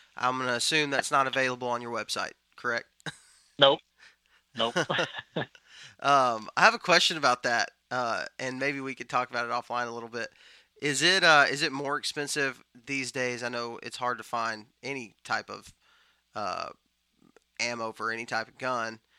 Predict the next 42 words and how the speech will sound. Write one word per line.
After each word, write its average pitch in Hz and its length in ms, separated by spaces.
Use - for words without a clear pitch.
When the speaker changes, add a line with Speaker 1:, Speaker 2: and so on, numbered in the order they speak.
Speaker 1:
and 117 180
T 139 200
S 123 160
S 127 180
is 113 140
running, 117 520
the, 107 300
the 113 80
prices 120 420
are 117 60
being 117 360
run 117 240
up 113 180
as 110 180
we 104 60
speak. 120 440
Is 123 160
it 151 180
more 139 300
expensive 175 640
or 131 260
cheaper 143 380
for 120 100
somebody 123 340
to 113 80
get 123 140
into 123 380
the 113 100
whole, 117 380
uh, 110 400
self-loading 120 560
stuff? - 360
Speaker 2:
Uh, 131 640
that's 139 240
a - 20
hard 131 220
question 135 320
to 110 120
answer, 120 320
but 104 160
I'm 135 200
gonna 120 180